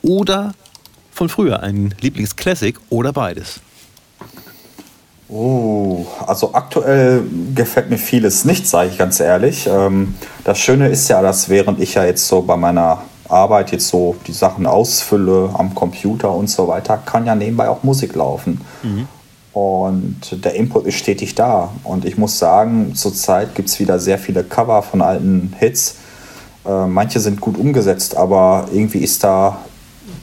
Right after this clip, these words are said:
Speaker 2: da ist nirgendwo, nirgendwo was dabei, wo ich sagen würde, "Boah, das feier ich voll", ne?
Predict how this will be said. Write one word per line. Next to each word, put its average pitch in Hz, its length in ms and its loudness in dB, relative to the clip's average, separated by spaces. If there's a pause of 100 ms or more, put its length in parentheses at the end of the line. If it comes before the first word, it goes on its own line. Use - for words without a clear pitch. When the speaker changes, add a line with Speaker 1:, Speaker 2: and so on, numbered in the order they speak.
(100)
Speaker 2:
da 101 100 0
ist 107 120 0
nirgendwo, 120 400 2
nirgendwo 135 400 2
was 117 160 0
dabei, 110 300 4
wo 113 80 2
ich 107 40 -2
sagen 110 200 2
würde, 110 120 4
"Boah, 92 180 2
das - 180 -2
feier 95 240 0
ich 80 160 -6
voll", 87 240 0
ne? 117 180 -4